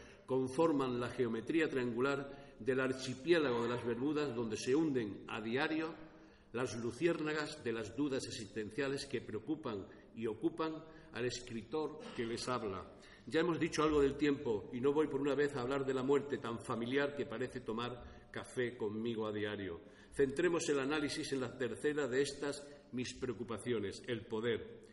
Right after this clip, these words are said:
La literatura tiene el poder como uno de sus objetos u objetivos. El poder, por su parte, trata de servirse de la literatura para fines políticos. El poder y la literatura forman una pareja, de hecho, cuyas relaciones históricamente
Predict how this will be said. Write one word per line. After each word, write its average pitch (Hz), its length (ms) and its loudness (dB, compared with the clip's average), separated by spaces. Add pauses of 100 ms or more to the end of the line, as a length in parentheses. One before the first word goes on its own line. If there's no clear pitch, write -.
(300)
La 127 100 0
literatura 139 540 4
tiene 165 180 4
el 147 60 2
poder 143 300 2
como 147 220 4
uno 156 100 4
de 139 80 4
sus 131 200 -6
objetos - 640 -2
u 127 60 0
objetivos. 107 640 -2 (320)
El 117 140 -4
poder, 156 460 0
por 120 180 -2
su - 180 -8
parte, 143 380 -2
trata 139 400 -2
de 120 100 -6
servirse 117 600 -4
de 110 100 -2
la 113 80 -2
literatura 110 580 -2 (320)
para 110 160 -4
fines 120 360 -4
políticos. 107 600 -4 (260)
El 120 160 -2
poder 151 340 2
y 151 60 2
la 143 100 2
literatura 131 520 0
forman 143 360 0
una 135 220 2
pareja, 120 340 0
de 110 140 2
hecho, 139 320 0 (300)
cuyas 113 380 -2
relaciones 110 640 0
históricamente 135 760 -2